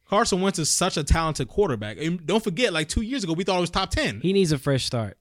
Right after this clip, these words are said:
Speaker 1: Yeah.
Speaker 2: At the end of the day, he just needs a fresh start. Gonna be interesting to see in the offseason because I do think he will be the first name, big piece moved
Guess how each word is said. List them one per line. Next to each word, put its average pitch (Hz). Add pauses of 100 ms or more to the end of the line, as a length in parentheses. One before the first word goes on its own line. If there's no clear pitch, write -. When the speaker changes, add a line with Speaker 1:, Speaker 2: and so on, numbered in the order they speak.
(160)
Speaker 1:
Yeah. 240
Speaker 2:
At 151
the 165
end 165
of 160
the 151
day, 143
he 143
just 135
needs 135
a 127
fresh 127
start. 127 (300)
Gonna 156
be 156
interesting 147
to 151
see 151
in 143
the 139
offseason 139
because 127
I 131
do 135
think 135 (240)
he 175
will 156
be 139
the 135
first 135
name, 131 (100)
big 147
piece 139
moved 127